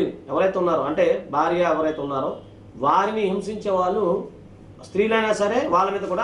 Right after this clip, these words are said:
గృహహింస కేసు పెట్టొచ్చు అని చెప్పేసి ఈ మధ్య కాలంలో సుప్రీంకోర్టు ఆనరబుల్ జస్టిస్ నారిమన్ గారు, జోసెఫ్ రోహటన్ గారు ఇవ్వటం జరిగింది ఒక జడ్జిమెంట్. అలాగే సుప్రీంకోర్టు వారు కూడా ఆ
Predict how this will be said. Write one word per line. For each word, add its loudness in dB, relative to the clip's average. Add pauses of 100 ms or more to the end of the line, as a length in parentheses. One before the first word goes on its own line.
(120)
గృహహింస -2
కేసు -4
పెట్టొచ్చు -4
అని -6
చెప్పేసి -4 (320)
ఈ 2
మధ్య 2
కాలంలో 2 (340)
సుప్రీంకోర్టు 0 (240)
ఆనరబుల్ 0
జస్టిస్ -2 (340)
నారిమన్ 2
గారు, -2 (640)
జోసెఫ్ 0
రోహటన్ 0
గారు 0
ఇవ్వటం -2
జరిగింది -2
ఒక -6 (160)
జడ్జిమెంట్. -2 (140)
అలాగే 2
సుప్రీంకోర్టు 0
వారు 2
కూడా 0
ఆ 0